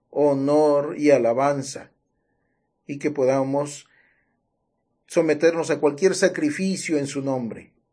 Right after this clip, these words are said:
porque en Él encontraremos nuestro gozo. Mi oración es que esto sea así. Que así sea, Señor, para cada uno de nosotros. Oremos.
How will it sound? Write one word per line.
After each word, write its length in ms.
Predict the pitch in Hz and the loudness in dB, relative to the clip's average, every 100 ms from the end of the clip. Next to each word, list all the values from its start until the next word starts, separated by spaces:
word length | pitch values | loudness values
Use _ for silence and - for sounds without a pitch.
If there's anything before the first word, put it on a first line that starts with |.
| _ - | _ -4
porque 380 | 131 127 123 | -4 -2 -4
en 160 | 117 117 | -6 -4
Él 320 | 135 151 151 | -2 0 0
encontraremos 1000 | 143 131 113 110 113 131 135 139 135 - | -2 -6 -4 -4 -2 -2 -2 -6 -8 -10
nuestro 640 | 131 131 120 117 131 135 120 | -6 -4 -6 -6 -4 -4 -4
gozo. 560 | 101 123 98 - - _ _ _ _ _ _ _ _ _ _ _ | -8 -8 -10 -16 -20 _ _ _ _ _ _ _ _ _ _ _
Mi 180 | 143 127 | -4 0
oración 640 | 123 107 - 143 147 147 | 0 0 -2 -2 -2 -4
es 220 | 131 127 - | -6 -8 -6
que 220 | 123 143 | -6 -4
esto 240 | 143 151 | -8 -12
sea 300 | 147 156 139 | -4 0 2
así. 300 | 123 110 98 _ _ _ _ _ _ _ _ _ _ - | 0 -6 -16 _ _ _ _ _ _ _ _ _ _ -6
Que 100 | 139 | -4
así 220 | 139 170 | -2 -6
sea, 340 | - 151 143 139 | -2 4 4 4
Señor, 720 | 139 135 139 135 123 - _ _ - | -2 -2 0 0 -2 -8 _ _ -16
para 240 | 127 131 | -12 -4
cada 200 | 143 135 | -2 0
uno 140 | 135 | 0
de 100 | 123 | -4
nosotros. 640 | 120 113 143 135 120 117 123 | -4 -2 0 0 -4 -6 -2
Oremos. 760 | 127 156 156 - - - _ | 2 2 2 -4 -10 -20 _